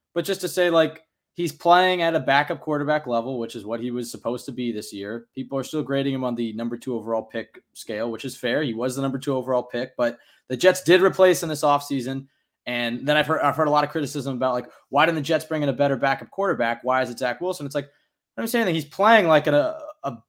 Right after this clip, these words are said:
pretty good backup quarterback right now. Is he playing like a good number two overall pick? No.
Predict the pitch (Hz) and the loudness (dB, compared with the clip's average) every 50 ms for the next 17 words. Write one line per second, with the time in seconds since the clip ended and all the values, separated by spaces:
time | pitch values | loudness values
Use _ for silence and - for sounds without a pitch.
0 | _ _ _ _ - 180 156 139 165 175 139 147 151 160 151 - 123 - - 170 | _ _ _ _ -4 -4 -2 0 0 0 4 4 4 4 4 2 -4 -8 -6 -4
1 | 180 180 135 120 113 110 - 120 113 110 110 120 127 135 123 120 117 - - 139 | -2 0 0 0 0 0 -2 -4 -4 -4 -4 -2 -2 -2 -4 -4 -8 -6 -4 -4
2 | 135 131 127 123 120 117 120 127 120 113 110 104 - _ _ _ _ - 156 151 | -4 -2 -2 -4 -4 -4 -4 -4 -4 -4 -6 -6 -10 _ _ _ _ 0 0 2
3 | 143 139 131 139 135 - 151 139 123 127 127 123 - - 190 196 - 117 120 151 | 2 0 -2 -2 -2 -2 0 0 2 2 0 0 2 0 -2 -2 -2 -2 0 2
4 | 180 160 127 120 123 139 - | 4 4 4 4 2 -2 -6